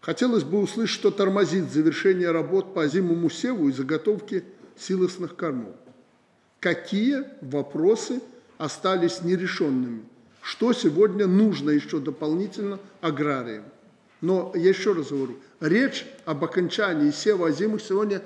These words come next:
не идёт. Я надеюсь, что к концу дня у вас будет девяносто процентов, и те хвосты, которые у вас останутся, вы их обрубите в течение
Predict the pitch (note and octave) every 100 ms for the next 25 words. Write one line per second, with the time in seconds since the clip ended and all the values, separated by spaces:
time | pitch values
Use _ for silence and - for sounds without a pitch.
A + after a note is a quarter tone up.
0 | - D3+ E3+ G3+ G3 E3 D#3 - - -
1 | _ _ _ _ E3+ F#3+ F#3+ F3+ F3+ C#3+
2 | - D#3+ F#3 F3 - E3+ D#3+ F3 D3+ B2+
3 | C3+ D#3+ B2+ E3 E3+ E3 - D#3 D#3 D#3
4 | D#3+ C4 C4+ A#3 G#3+ - - - - _
5 | _ _ _ _ _ - D#3+ G#3+ F#3+ E3+
6 | F3+ - G3+ E3 D#3+ E3 D#3 D3+ D3 E3
7 | - A#3+ F#3+ C3+ - C3 - - _ _
8 | _ - C#3 G#3 F3 F3 - - - _
9 | _ _ _ _ _ _ _ _ D#3 C#3
10 | A3 F#3 F3+ F3+ C#3+ - - F#3+ F#3 E3+
11 | D3